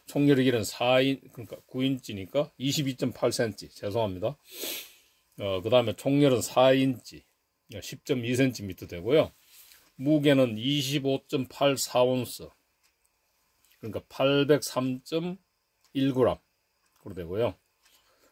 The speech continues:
음, 여기 보시다시피 여기 여섯 발 장전되거든요. 쓰리에이 스페셜 여섯 발이 장전되고, 쏜 다음에 탄피 제거하고 이런 식이에요. 그러니까 요게 저렴한 가격인 대신에 좀, 좀 뭐랄까, 싸구려 티가 많이 나요.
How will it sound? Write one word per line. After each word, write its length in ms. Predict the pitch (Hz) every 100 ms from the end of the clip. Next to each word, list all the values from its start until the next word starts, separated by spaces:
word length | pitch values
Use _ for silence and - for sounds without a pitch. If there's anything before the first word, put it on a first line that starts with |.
| _ _ _ _ _
음, 400 | 98 95 92 92 107
여기 340 | 113 107 95 -
보시다시피 880 | 107 107 131 107 - - 104 170 165 135
여기 320 | 104 101 101
여섯 240 | 120 -
발 160 | 107 90
장전되거든요. 760 | 92 90 92 87 80 82 143 180 _ _ _ _ - _
쓰리에이 280 | 120 117 110
스페셜 460 | - - 110 107 98
여섯 180 | 120 -
발이 180 | 101 90
장전되고, 720 | 95 98 92 87 95 175 208 - _ _ _ _ _ _ _ _ _
쏜 220 | - 113
다음에 260 | 101 98 87
탄피 340 | - 98 98
제거하고 460 | 92 82 80 78 90
이런 160 | 92
식이에요. 320 | 80 78 69 - - _ _ - - _
그러니까 300 | - 110 110 - - _ -
요게 300 | 107 120 101
저렴한 600 | 123 139 151 135 135 107
가격인 720 | 104 117 131 127 127 120 95
대신에 380 | 104 110 123
좀, 260 | 98 98 85 - _ _
좀 200 | - 90
뭐랄까, 440 | 87 104 - 76 -
싸구려 400 | - 117 135 139
티가 220 | - 139
많이 280 | 95 90 127
나요. 360 | 87 95 101